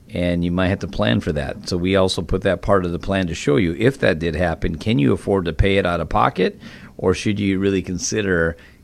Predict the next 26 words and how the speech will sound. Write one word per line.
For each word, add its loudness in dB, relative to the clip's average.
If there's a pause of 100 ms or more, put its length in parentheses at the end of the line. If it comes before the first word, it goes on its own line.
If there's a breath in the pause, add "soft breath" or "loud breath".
(140)
getting 2
a -2
long-term -2
care -2
policy? 0
And -4 (440 soft breath)
I -2
always 2
say 2
long-term 0
care 2
policy 2
is, 0
yeah, 2
it's -6
for -2
your -2
health 2
and -4
long-term -2
care, 2
but -4
really 2
it's -4
estate -2
planning -2